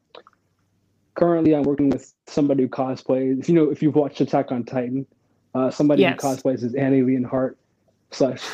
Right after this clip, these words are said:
Speaker 1: the female Titan. So I'm kinda working on that right now. <laughs> Uh,
Speaker 2: Okay,
Speaker 1: it's been
Speaker 2: interesting.
Speaker 1: Yeah, yeah. I've got most of it. I mean, I don't wanna, I don't wanna the, give any false hopes, but I've got most of it pretty much done. I just need some videos from her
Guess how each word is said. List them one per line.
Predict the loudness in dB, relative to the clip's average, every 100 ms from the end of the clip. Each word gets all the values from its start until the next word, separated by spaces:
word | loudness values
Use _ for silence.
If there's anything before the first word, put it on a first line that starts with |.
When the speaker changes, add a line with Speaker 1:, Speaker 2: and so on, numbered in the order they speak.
| -4
Speaker 1:
the | 0
female | 4 2 2
Titan. | -2 -2 -4 -8 _ _ -16
So | 2 4 4 0
I'm | -2
kinda | 0 4 4
working | 4 2
on | 0
that | 0
right | -2 -2
now. | -4 -6 -10 _ -4
<laughs> | 0
Uh, | 2 2 0
Speaker 2:
Okay, | -6 0 2 2 2 2
Speaker 1:
it's | 0 4
been | 4
Speaker 2:
interesting. | 6 4 2 0 2 2 0 -6 _ -20 _ 2
Speaker 1:
Yeah, | 6 6 6 4
yeah. | 2 0
I've | 4
got | 4 2 2
most | 2 2 2
of | 2 2
it. | 0 -4 -20 _ -20 _ _ -20 -20 _ -20 _ _ _
I | 2
mean, | 4
I | 4
don't | 4 4
wanna, | 2
I | 2
don't | 0
wanna | -2 -8 -10 -14 _ -6
the, | -6 -6 -2
give | 2
any | 2 0
false | 0 -2 -2 -4
hopes, | -4 -4 -6
but | -2 -2
I've | 0
got | 0
most | 2 0 -2
of | -2
it | -4 -12 _ _ _
pretty | 0 4
much | 2 0
done. | -2 -2 -6 _ _ _ -6
I | -2
just | -2 2
need | 4 6 6 4
some | 0 0
videos | 0 0 -2
from | -4
her | -4